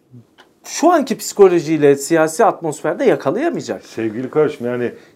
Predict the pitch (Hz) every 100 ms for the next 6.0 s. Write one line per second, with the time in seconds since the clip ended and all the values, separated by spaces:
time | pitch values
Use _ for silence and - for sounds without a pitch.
0 | - 98 127 104 - 147 139 127 135 143
1 | 104 135 165 139 139 131 107 120 - 101
2 | - - - 123 127 143 185 123 110 123
3 | 131 139 - 139 160 139 107 92 87 -
4 | - _ _ _ _ 175 123 - - 156
5 | 131 135 - - - _ - 170 131